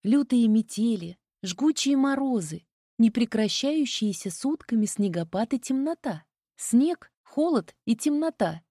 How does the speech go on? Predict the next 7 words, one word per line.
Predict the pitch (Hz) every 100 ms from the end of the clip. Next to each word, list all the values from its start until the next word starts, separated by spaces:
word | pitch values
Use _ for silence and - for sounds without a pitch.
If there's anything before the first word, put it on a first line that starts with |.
| _ _ -
К |
этому | 349 359 330
невозможно | 320 320 320 359 339 254 190 175
привыкнуть. | - 285 247 - 165 165 _ _ _ _ _ -
Вот | 165 240 311
и | 320
сейчас, | - 320 - 247 170 -